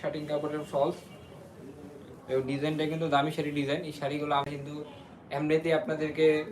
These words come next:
আপনাদের কাছে বিক্রি করি তার চোদ্দ পনেরো হাজার টাকা, আরও বেশি, বেশিও, যেটা রেগুলার প্রাইস, ডিসকাউন্ট প্রাইস চোদ্দ পনেরো হাজার টাকা।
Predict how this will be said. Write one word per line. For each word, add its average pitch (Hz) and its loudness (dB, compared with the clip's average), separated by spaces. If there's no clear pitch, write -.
আপনাদের 160 2
কাছে 160 4
বিক্রি 165 0
করি 160 8
তার 151 6
চোদ্দ 151 0
পনেরো 160 4
হাজার 151 4
টাকা, 147 6
আরও 143 6
বেশি, 156 2
বেশিও, 156 4
যেটা 147 4
রেগুলার 143 4
প্রাইস, 147 2
ডিসকাউন্ট 147 -2
প্রাইস 151 4
চোদ্দ 147 0
পনেরো 151 -2
হাজার 143 -4
টাকা। 135 0